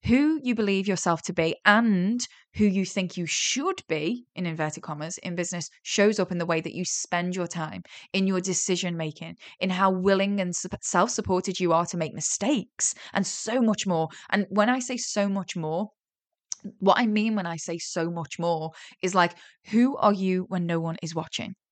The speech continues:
When you've just had that uncomfortable experience and you go home and you unconsciously eat all of those things that make you crash on a sugar rush, or, I don't know, there's so much more could be.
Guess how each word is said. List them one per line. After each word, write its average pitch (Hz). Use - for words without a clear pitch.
When 208
you've 247
just 254
had 240
that -
uncomfortable 180
experience 165
and 170
you 175
go 180
home 175
and 175
you 165
unconsciously 196
eat 202
all 190
of 180
those 170
things 170
that -
make 170
you 170
crash 175
on 165
a 170
sugar 165
rush, -
or, 165
I 196
don't 196
know, 165
there's 185
so 190
much 190
more 185
could -
be. 165